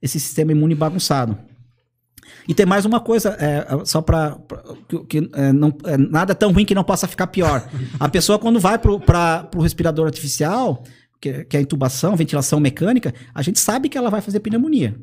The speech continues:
bacteriana. Isso é certo como dois e dois são quatro.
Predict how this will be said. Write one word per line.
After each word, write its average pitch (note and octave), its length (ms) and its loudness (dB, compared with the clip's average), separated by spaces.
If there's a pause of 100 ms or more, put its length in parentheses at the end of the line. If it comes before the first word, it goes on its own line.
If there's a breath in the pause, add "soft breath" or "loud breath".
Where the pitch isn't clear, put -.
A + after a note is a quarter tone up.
bacteriana. C3 680 -2 (420 soft breath)
Isso - 200 -4
é - 20 2
certo G3+ 460 0
como A#3 220 2
dois G3+ 240 0
e G#3+ 40 -2
dois F3 180 0
são A#3 120 -2
quatro. D#3+ 420 -6